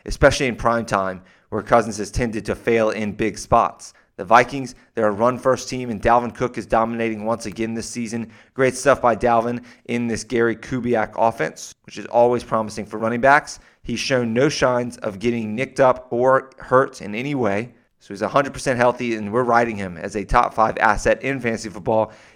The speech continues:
even though the Seattle run defense has been much, much stronger than their pass defense.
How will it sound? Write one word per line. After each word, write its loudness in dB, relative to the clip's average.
even -4
though 6
the -4
Seattle 2
run 2
defense -6
has 0
been -4
much, 0
much -2
stronger -2
than -6
their -8
pass 0
defense. -14